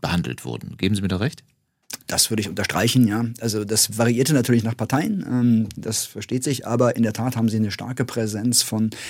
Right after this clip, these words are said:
Speaker 2: Themen, die mindestens zum Teil oder teilweise auch vollständig auf der Bundesebene, zum Teil sogar in der internationalen Politik angesiedelt waren.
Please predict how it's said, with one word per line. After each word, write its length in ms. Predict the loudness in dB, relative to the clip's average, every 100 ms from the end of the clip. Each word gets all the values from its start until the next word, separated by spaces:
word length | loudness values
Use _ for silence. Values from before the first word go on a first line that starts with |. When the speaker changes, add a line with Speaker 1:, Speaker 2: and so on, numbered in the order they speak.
| -14 -16 -12
Speaker 2:
Themen, 460 | 0 4 6 6 6
die 220 | 2 2
mindestens 640 | 4 4 4 2 2 2
zum 160 | 2 -2
Teil 340 | -4 -4 -2
oder 160 | -4 -4
teilweise 380 | -4 -2 -2 -2
auch 80 | -6
vollständig 640 | 0 2 2 2 0 -2
auf 80 | -4
der 80 | 2
Bundesebene, 720 | 4 4 2 0 0 2 2
zum 140 | 0
Teil 180 | -4 0
sogar 240 | 2 4
in 40 | 4
der 120 | 4
internationalen 640 | 2 2 2 2 2 2
Politik 500 | -2 -2 -2 -2 -2
angesiedelt 560 | 2 2 2 0 0 -2
waren. 300 | -2 -2 -4